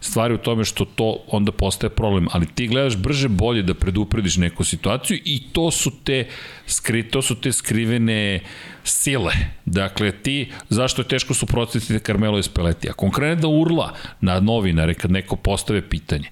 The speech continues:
šta mislite, klinac koji je došao sada u šampionat sveta, sutra s-, sretne Carmela Espeletu i šta da mu kaže? „Znaš, mene su pretukli.”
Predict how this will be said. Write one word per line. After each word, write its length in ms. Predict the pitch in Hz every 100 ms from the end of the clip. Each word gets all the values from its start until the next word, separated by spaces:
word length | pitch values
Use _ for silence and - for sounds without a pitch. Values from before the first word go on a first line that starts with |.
| - -
šta 200 | - -
mislite, 380 | 170 185 156 131
klinac 380 | - 143 143 -
koji 180 | - 104
je 40 |
došao 420 | 90 107 113 139
sada 300 | - 123 120
u 60 | 110
šampionat 500 | - 95 113 120 110
sveta, 300 | 123 120 104
sutra 320 | - 117 104
s-, 140 | - -
sretne 360 | - 113 110 104
Carmela 420 | 101 98 110 98
Espeletu 520 | - - 101 113 113
i 200 | 101 95 - - - -
šta 180 | 135
da 60 | 120
mu 100 | 110
kaže? 260 | - 104 90
„Znaš, 220 | 123 -
mene 160 | 131
su 140 | 123 107
pretukli.” 520 | 113 110 107 -